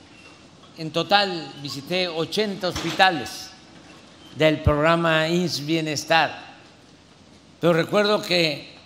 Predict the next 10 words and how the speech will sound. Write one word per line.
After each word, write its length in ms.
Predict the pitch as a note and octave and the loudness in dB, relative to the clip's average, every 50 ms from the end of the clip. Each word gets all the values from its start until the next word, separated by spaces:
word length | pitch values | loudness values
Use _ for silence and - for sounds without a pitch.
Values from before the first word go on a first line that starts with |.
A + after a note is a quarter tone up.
| - - | -10 -6
en 140 | D#3 E3 | -2 0
esos 360 | G#3 A3 F#3+ F#3 G#3 - - - | 2 2 2 2 0 -2 -2 -2
tres 580 | - F#3+ G#3+ A3+ G3 - - - - - - - - - - - - - - - - - - - - - - - - - - - - - - - - - - - - - - - - - - - | -2 0 0 0 0 0 -2 -4 -8 -12 -18 -20 -20 -20 -20 -20 -20 -20 -20 -20 -20 -20 -20 -20 -20 -20 -20 -20 -20 -20 -20 -20 -20 -20 -20 -20 -20 -20 -20 -20 -20 -20 -20 -20 -20 -20 -20 -8
de 640 | C#3+ C3+ E3 E3 D#3+ D#3 D3+ C#3+ C#3+ C3+ B2 - - - - - - - - - | 0 2 4 4 4 4 2 2 0 -2 -4 -6 -10 -16 -18 -20 -20 -20 -16 -8
Yucatán 580 | C3+ D3+ F3 C#3 E3 D#3 - G3 A3 B3 B3 A3+ - - - - - - - - - - - - - - - - - - - - - - - - C6+ C6+ C6+ C6+ C6+ C6+ C6+ - - - - - - - - - - - - - - - - D3+ | -4 -2 0 2 0 2 2 2 2 2 0 -4 -10 -14 -18 -20 -20 -20 -20 -20 -20 -20 -20 -20 -20 -20 -20 -20 -20 -20 -20 -20 -20 -20 -16 -14 -14 -14 -14 -16 -20 -20 -20 -20 -20 -20 -20 -20 -20 -20 -20 -20 -20 -20 -20 -20 -20 -14 -4 0
no 100 | F#3 G#3 | 2 2
había, 440 | G3+ G3+ G3+ G3+ G3 F#3+ E3+ D#3+ - - - - - - - - - - - - - - - - - - - - - - - - - - | 4 4 4 4 4 2 2 -2 -4 -12 -16 -18 -20 -20 -20 -20 -20 -20 -20 -20 -20 -20 -20 -20 -20 -20 -20 -20 -20 -20 -20 -20 -16 -8
no 120 | - D#3+ F#3 | -2 2 2
habían 300 | G3 G3 G3+ G3+ F#3+ G3 - - - - - - | 4 4 4 4 2 -2 -8 -16 -18 -16 -6 0
pediatras. 840 | F3 F#3 F#3 F#3 G3+ G3 F3+ - - A#2 G#2+ G2 - - - - | 2 2 4 6 6 4 4 4 0 -2 -2 -4 -6 -10 -16 -18